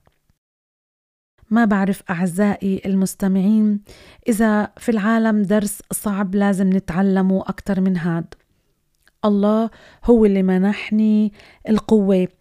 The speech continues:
الله هو اللي بيعطيني وعود صادقة، هو اللي بيقدر يبعد كل الأعداء ويبعد كل الخطر ويبعد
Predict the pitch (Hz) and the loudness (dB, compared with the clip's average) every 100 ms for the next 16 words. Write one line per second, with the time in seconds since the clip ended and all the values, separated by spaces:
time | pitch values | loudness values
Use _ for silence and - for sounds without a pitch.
0 | _ _ _ - - - 214 208 214 208 | _ _ _ -20 -20 -4 0 2 2 2
1 | 196 240 220 240 226 208 196 175 175 - | 0 2 2 2 0 -2 -2 -2 -4 -4
2 | 220 220 208 196 185 190 233 240 190 - | -2 0 2 2 2 2 4 2 0 -4
3 | - - 202 190 190 - 190 175 175 _ | -4 -2 0 0 -2 -2 -2 -2 -6 _
4 | _ _ _ _ _ _ _ _ _ _ | _ _ _ _ _ _ _ _ _ _
5 | _ - 240 254 233 208 202 - 196 175 | _ -2 4 4 4 4 0 -2 -2 -2
6 | 180 202 202 196 - 240 254 254 - 220 | -2 -2 -2 -4 0 2 4 2 2 -2
7 | 196 202 190 175 - _ - 208 220 190 | 0 2 2 0 -4 _ -2 2 2 0
8 | 190 - 240 240 240 247 - 220 - 170 | -4 -2 0 2 2 -2 -4 -6 -6 -8
9 | - _ - - 214 233 202 208 | -10 _ -20 -6 -2 0 0 -2